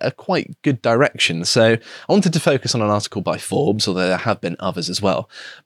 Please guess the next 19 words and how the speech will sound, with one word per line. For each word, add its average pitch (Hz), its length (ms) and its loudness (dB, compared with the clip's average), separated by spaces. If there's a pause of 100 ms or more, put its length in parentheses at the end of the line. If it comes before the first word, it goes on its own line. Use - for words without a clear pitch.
But 110 240 2
this 135 220 4
is 117 160 2
just - 260 -2
the 98 80 -6
most 92 380 -4
obvious 95 560 -2
distinction, - 560 -2
because, 107 240 -2
of 101 80 -2
course, 113 360 0 (520)
obviously 120 420 2
articles 117 500 -2
are 95 60 -6
written 95 320 -4
by 90 160 -8
individuals, 90 560 -4
normally 92 300 -2
contributors, 101 840 -2